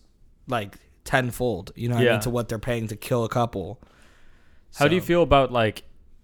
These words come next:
Speaker 2: so obviously I feel like animal cruelty is something that, like, we were, we were talking a little bit in this podcast about, you know, hurting dogs and stuff like that, which obviously in America I don't think anyone would believe in because dogs are pretty important figures in our society.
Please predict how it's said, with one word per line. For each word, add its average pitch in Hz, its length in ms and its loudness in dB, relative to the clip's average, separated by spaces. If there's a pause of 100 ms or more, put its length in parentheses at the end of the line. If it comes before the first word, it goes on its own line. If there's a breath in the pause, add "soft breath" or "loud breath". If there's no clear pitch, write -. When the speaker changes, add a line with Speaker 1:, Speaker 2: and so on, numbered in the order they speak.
(180)
Speaker 2:
so 123 220 4
obviously 120 420 2
I 104 40 -2
feel 127 140 0
like 110 200 2
animal 117 260 0
cruelty 110 600 -4
is 113 120 -6
something 110 320 -6
that, 101 180 -2
like, 101 340 -6 (260)
we 123 160 4
were, 123 160 2
we 131 140 4
were 127 120 4
talking 117 460 -2
a 117 80 -2
little 113 220 2
bit 113 100 2
in 113 80 -4
this 107 120 -4
podcast 107 680 -2
about, 104 520 -2 (420 soft breath)
you 117 100 0
know, 104 300 2 (320)
hurting 123 360 2
dogs 101 540 2 (160)
and 117 120 -6
stuff 107 160 -8
like 107 120 -6
that, 101 300 -2
which 113 340 -2
obviously 131 300 2
in 113 60 2
America 107 360 0
I 104 60 -2
don't 107 120 -2
think 107 100 -6
anyone 107 240 -2
would 101 120 -6
believe 104 280 -2
in 95 160 -6
because 98 440 -6
dogs 104 400 -2
are 98 280 -4 (280)
pretty 120 440 2
important 107 500 0
figures 104 460 -4
in 104 60 -8
our 98 100 -6
society. 104 600 -4